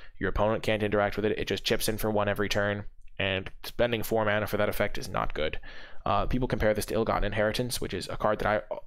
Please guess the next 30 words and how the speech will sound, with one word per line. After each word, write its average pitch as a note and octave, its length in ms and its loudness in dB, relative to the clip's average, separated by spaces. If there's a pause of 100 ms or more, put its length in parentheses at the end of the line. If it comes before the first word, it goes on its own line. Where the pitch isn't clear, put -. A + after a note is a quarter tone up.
also B2+ 260 6
wasn't G2 260 0
a G2 60 0
fan G2 220 2
of, G2+ 200 2 (360)
and G#2 180 0 (560)
I C3+ 100 6
can, A#2+ 380 2
I - 180 4
can C3 220 2
readily, C3 520 4 (760)
I C#3+ 140 6
think C3+ 140 2
everybody B2 340 6
can A#2 140 2
readily A2+ 240 4
see A#2+ 140 4
that A2 140 2
Ill-Gotten A2+ 340 4
Inheritance A2 500 2 (340)
was A2+ 160 2
far A2+ 320 6
better, G#2 400 2 (760)
not A#2+ 140 6
only A#2 180 4
for A2+ 100 2
the G#2 80 2
format A2+ 440 2
context A2 540 2
where G2 340 2